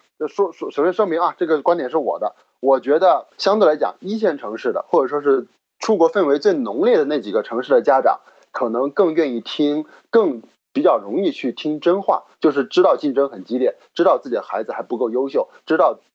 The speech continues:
对于留学这个事儿，自己还需要踏踏实实准备。而相对而言的二线城市或者三线城市的家长，别看孩子也很优秀，但是这样的城市的家长比较爱听的是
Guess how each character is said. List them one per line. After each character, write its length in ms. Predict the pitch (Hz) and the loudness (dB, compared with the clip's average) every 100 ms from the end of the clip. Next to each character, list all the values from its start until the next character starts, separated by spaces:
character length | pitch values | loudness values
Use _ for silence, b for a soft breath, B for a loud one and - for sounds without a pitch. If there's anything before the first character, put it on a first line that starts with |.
| _ | _
对 120 | - 123 | -6 -6
于 120 | 123 | -4
留 160 | 123 127 | -6 -4
学 120 | 123 | -6
这 80 | 123 | -4
个 120 | 120 | -2
事 120 | 127 | -2
儿， 60 | 104 | -4
自 140 | 123 | -6
己 80 | 104 | -8
还 120 | 101 | -4
需 100 | 101 | -2
要 60 | 101 | -2
踏 180 | - | 0
踏 100 | 123 | -2
实 140 | 127 104 | -2 -6
实 60 | |
准 180 | 104 - | -6 -6
备。 140 | - - B B B - | -6 -8 B B B 2
而 140 | 170 | 2
相 280 | 185 247 247 | 2 0 2
对 80 | 202 | 0
而 120 | 151 | 0
言 200 | 123 123 | -2 -2
的 160 | 135 - b | -4 -4 b
二 180 | - 190 | -2 0
线 180 | 160 131 | 0 -6
城 200 | 110 117 | -8 -8
市 180 | 135 117 _ | -8 -8 _
或 80 | 151 | -6
者 80 | 120 | -4
三 220 | - 190 | -4 -2
线 160 | 185 127 | -4 -4
城 160 | 117 | -8
市 80 | 120 | -4
的 80 | 117 | -2
家 180 | 131 123 | 0 -2
长， 160 | 107 - | -4 -2
别 120 | 143 | 0
看 160 | 202 160 | 0 0
孩 180 | 135 | 0
子 80 | 160 | 2
也 120 | 151 | 2
很 220 | 196 185 117 | 0 -4 -4
优 180 | 120 | -2
秀， 180 | 120 110 b b | -2 -6 b b
但 120 | 170 | -2
是 80 | 175 | -2
这 140 | 147 | 2
样 140 | 233 190 | 2 4
的 160 | 139 | 0
城 220 | 120 123 139 | -2 -6 -4
市 100 | 156 | -2
的 120 | 123 | -2
家 220 | - 175 | 0 0
长 200 | 160 - | 0 -4
比 120 | - 151 | -4 0
较 120 | 139 | 2
爱 120 | 147 | 2
听 200 | - 180 | -2 -2
的 100 | 160 | -2
是 240 | - 139 | -2 -4